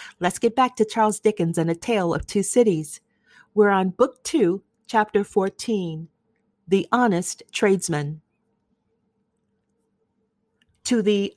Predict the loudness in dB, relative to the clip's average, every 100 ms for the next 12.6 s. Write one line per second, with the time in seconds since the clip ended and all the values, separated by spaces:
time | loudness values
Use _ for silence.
0 | -4 -2 2 2 2 2 -2 -2 0 0
1 | 0 -4 -2 0 -2 -2 -4 -4 -6 -2
2 | -2 -2 -2 -4 -4 -6 -2 2 2 0
3 | -2 -6 -6 2 4 4 2 -2 -4 -8
4 | -4 -4 -4 -10 -8 -6 -4 -4 -2 0
5 | -2 0 0 2 2 2 4 2 2 0
6 | 0 0 2 2 0 -2 -6 -8 -14 -20
7 | -20 -2 0 2 2 2 0 -2 -4 0
8 | 2 2 0 0 0 2 4 4 2 2
9 | 2 0 0 -4 -4 -4 -6 -8 -6 -2
10 | 2 0 0 -4 -4 -6 -14 -20 -20 _
11 | -2 0 2 0 2 2 2 2 2 -2
12 | -4 -4 -2 -2 -4 -8